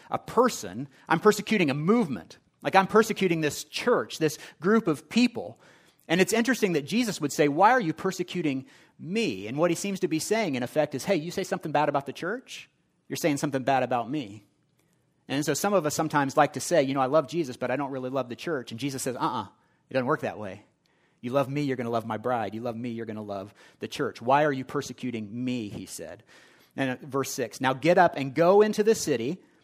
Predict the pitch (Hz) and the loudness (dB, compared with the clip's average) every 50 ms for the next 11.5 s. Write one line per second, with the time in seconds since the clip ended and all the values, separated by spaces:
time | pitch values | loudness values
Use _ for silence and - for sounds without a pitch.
0 | _ _ _ _ - - 156 156 156 165 180 196 214 226 190 226 220 - - 180 | _ _ _ _ -8 -2 -2 0 0 2 2 4 4 4 2 0 -2 0 2 2
1 | 160 151 147 139 156 - 156 147 143 131 131 135 - 151 151 170 143 107 90 - | 4 4 4 0 -2 -2 -2 -4 -2 -2 -2 -4 -6 -6 -4 -4 -4 -4 -8 -12
2 | _ _ _ _ _ _ _ _ _ _ _ _ _ - - 160 160 165 170 196 | _ _ _ _ _ _ _ _ _ _ _ _ _ -4 0 2 2 4 4 4
3 | 220 220 208 - 214 220 233 226 208 214 180 147 143 - - 143 131 139 143 - | 4 2 4 4 6 6 6 6 4 0 -2 -2 -2 -2 0 2 2 2 2 0
4 | - 208 214 170 160 147 135 - - - 226 214 - - 110 95 - - - - | 2 2 2 2 2 0 -2 -2 -6 -4 -4 -4 -4 -6 -10 -10 -10 -12 -10 0
5 | - 165 160 147 - - 214 240 240 175 156 151 - - 240 254 240 180 147 143 | 4 4 4 4 4 2 2 2 2 2 -2 -4 -2 -2 0 0 2 2 2 2
6 | 156 170 151 180 170 180 170 165 143 - - - - 262 233 180 113 98 98 92 | 0 -2 -4 -2 2 2 2 2 2 0 -4 -4 -4 -2 -2 -2 -2 -4 -8 -12
7 | 87 - - 117 123 _ _ _ _ _ _ _ _ _ _ _ _ _ _ _ | -14 -16 -18 -18 -20 _ _ _ _ _ _ _ _ _ _ _ _ _ _ _
8 | _ - 127 131 123 120 127 160 190 - - 190 180 196 196 170 160 151 170 - | _ -2 0 0 0 0 -2 -4 -6 -4 2 4 4 6 6 6 8 6 6 4
9 | - - 226 220 214 147 139 127 117 123 139 139 143 139 143 139 135 165 175 202 | 2 -2 -2 -2 -2 -2 0 0 0 0 0 0 0 0 0 2 2 2 0 0
10 | 190 180 151 - 165 165 147 131 - 156 - - 143 127 - - 165 160 151 139 | 0 0 0 2 2 2 2 0 -2 -4 -6 -6 -8 -6 -6 -4 -4 -4 -2 0
11 | 143 151 151 - - - 82 85 - - | 2 4 2 2 0 -10 -14 -14 -16 -16